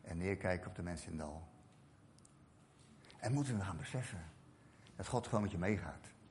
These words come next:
Al ga je door een dal van diepe duisternis. Al ga, ik vrees geen kwaad. U gaat met me mee. Er staat geen bordje omleiding. Er staat niet een bordje, "Nou, eh, doei, ik zie je aan de andere kant straks." Afzender God.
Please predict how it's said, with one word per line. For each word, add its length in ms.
Al 100
ga 220
je 120
door 160
een 80
dal 320
van 200
diepe 200
duisternis. 680
Al 80
ga, 100
ik 100
vrees 220
geen 140
kwaad. 280
U 80
gaat 140
met 120
me 80
mee. 300
Er 80
staat 160
geen 140
bordje 260
omleiding. 600
Er 80
staat 160
niet 80
een 60
bordje, 300
"Nou, 320
eh, 180
doei, 260
ik 120
zie 100
je 60
aan 60
de 60
andere 220
kant 200
straks." 380
Afzender 400
God. 400